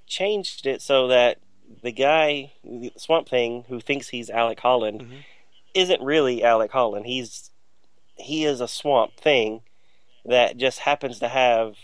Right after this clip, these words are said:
Speaker 1: Alec Holland's memories because, you know, he was formed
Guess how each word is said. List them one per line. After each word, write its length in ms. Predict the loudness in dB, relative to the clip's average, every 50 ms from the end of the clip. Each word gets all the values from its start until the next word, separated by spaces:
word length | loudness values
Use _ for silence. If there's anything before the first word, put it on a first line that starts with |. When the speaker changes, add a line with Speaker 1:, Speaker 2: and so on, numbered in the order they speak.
| -20 -20 -20 -18 -8 -4
Speaker 1:
Alec 260 | -2 -2 -2 -2 -2
Holland's 420 | -2 -2 -2 -2 -2 -6 -8 -8
memories 640 | -6 -6 -4 -4 -6 -8 -8 -10 -12 -14 -16 -18 -18
because, 540 | -18 -14 -10 -8 -8 -8 -10 -12 -16 -20 -20 -20 -20 -20 -14
you 120 | -10 -8 -6
know, 240 | -6 -6 -8 -10 -14 -16 -14 -14 -14 -14 -16 -20 -20
he 180 | -14 -12 -10 -10
was 160 | -10 -14 -18
formed 640 | -20 -6 0 2 4 6 6 4 4 0 -2 -6